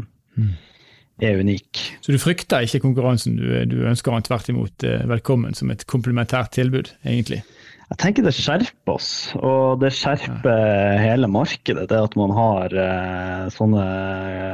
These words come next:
Speaker 2: sånne konkurrenter rundt seg. Det er klart, eh, det blir tøffere, men, eh,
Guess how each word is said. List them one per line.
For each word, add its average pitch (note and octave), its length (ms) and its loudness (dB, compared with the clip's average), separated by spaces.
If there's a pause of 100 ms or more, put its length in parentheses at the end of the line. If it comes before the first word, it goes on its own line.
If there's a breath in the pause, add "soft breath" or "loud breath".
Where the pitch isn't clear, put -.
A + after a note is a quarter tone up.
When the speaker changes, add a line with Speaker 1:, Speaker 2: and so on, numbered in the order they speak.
(360)
Speaker 2:
sånne A2+ 320 0
konkurrenter G#2 640 -2
rundt G#2+ 160 0
seg. G#2 220 -4 (600 loud breath)
Det - 120 0
er B2 80 -4
klart, A#2+ 400 -2
eh, G#2 560 2 (600)
det A#2 160 2
blir F#3+ 140 2
tøffere, A#2+ 720 -2
men, A#2+ 520 4
eh, G#2 720 2